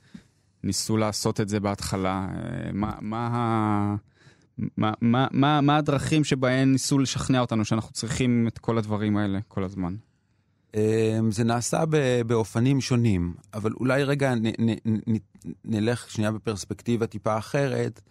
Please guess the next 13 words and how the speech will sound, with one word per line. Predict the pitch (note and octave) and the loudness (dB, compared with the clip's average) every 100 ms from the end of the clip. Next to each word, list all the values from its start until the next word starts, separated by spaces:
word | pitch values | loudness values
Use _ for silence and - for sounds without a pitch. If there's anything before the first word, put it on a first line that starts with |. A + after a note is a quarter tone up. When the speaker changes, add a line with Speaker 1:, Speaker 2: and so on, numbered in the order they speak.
| _ | _
Speaker 1:
כן. | F2 - - _ | -18 -18 -20 _
Speaker 2:
למה | A2+ B2+ C#3 | 2 2 2
תפקיד | C3 - B2+ | -4 0 0
הצריכה | B2 - - G#2 - A2+ A2 G#2+ | 0 -4 -6 -4 0 0 2 0
היום | G#2+ G#2 G2+ | 0 0 0
בתרבות? | G2+ G2 F2+ F#2 F2+ G2+ | -2 -6 -4 -4 -2 -4
אני | G#2 | -4
חושב | D3 | -4
שאפשר | - C#3+ B2 - D3+ | -2 -2 -2 -2 -2
לחלק | C3+ - B2+ A#2+ | -2 -2 -2 -2
את | A2+ | -2
זה | A2+ | -2
לכמה, | G#2+ - A#2+ A#2 G#2+ G2+ G2 F#2+ | -2 -2 0 0 0 0 0 -2